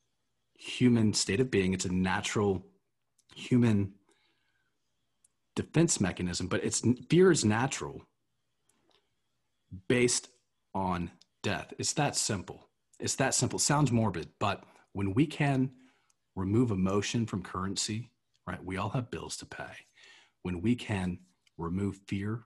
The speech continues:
from death, surrender to the ultimate unknown, life starts to flow a little bit easier, and you truly can step into the now and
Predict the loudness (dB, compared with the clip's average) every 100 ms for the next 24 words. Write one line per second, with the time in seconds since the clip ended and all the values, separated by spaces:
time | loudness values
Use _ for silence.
0 | _ -10 -10 -8 -8 -10 -12 _ _ _
1 | _ _ _ _ _ -8 -4 -2 -2 0
2 | 0 -2 -4 -4 -4 -6 -6 -6 -4 -6
3 | -6 -10 -12 _ _ _ _ _ -4 -2
4 | -2 -4 -6 -8 -10 -14 -6 -4 -2 -6
5 | -12 -18 _ _ -12 -8 -6 -4 -4 -4
6 | -4 -6 -6 -6 -6 -6 -4 -2 -2 -4
7 | -6 -4 -2 -6 -14 _ _ -8 -6 -4
8 | -4 -4 -4 -6 -8 -10 -12 _ _ _
9 | -12 -8 -4 -2 -2 -4 -8 -20 _ _
10 | _ _ _ _ _ _ _ -8 -6 -8